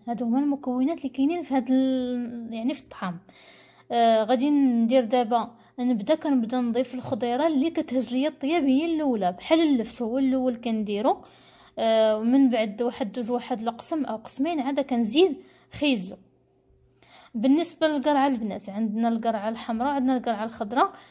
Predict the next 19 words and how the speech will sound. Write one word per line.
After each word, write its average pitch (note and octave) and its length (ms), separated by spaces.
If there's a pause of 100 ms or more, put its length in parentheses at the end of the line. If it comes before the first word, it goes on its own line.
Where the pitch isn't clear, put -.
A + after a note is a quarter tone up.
(180)
غادي B3 120
نوريكم C4 460
الطياب A#3 360
ديالهم، A#3+ 420
ما C4+ 80
كنضيفهمش B3+ 580
دابا A3+ 240
حتى D#4+ 220
من B3+ 280
بعد. F3+ 180 (120)
دابا A#3 220
غادي A#3+ 140
نخلي B3+ 540 (760)
كيف B3+ 180
ما B3+ 100
قلت - 160
لكم A3+ 360
يدوز، A3+ 480
آه، G3+ 840